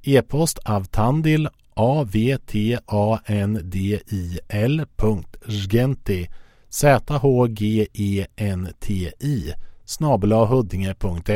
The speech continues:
se. Telefonnummer noll åtta, femhundratrettiofem, trettioett,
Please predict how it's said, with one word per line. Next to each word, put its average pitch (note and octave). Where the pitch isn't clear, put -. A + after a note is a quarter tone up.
se. F2
Telefonnummer A2+
noll A2+
åtta, C3+
femhundratrettiofem, A2+
trettioett, B2